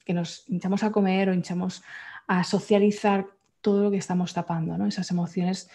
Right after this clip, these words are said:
de la infancia que estamos tapando y cómo liberarlas, cómo emprender ese viaje de liberación y de sanación para realmente vivir desde el amor y no desde el miedo, ¿no?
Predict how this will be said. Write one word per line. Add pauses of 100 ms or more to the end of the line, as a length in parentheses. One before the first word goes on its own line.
(400)
de
la
infancia
que
estamos
tapando (400)
y
cómo (680)
liberarlas,
cómo
emprender
ese
viaje
de
liberación
y
de
sanación
para
realmente
vivir
desde
el
amor
y
no
desde
el
miedo,
¿no?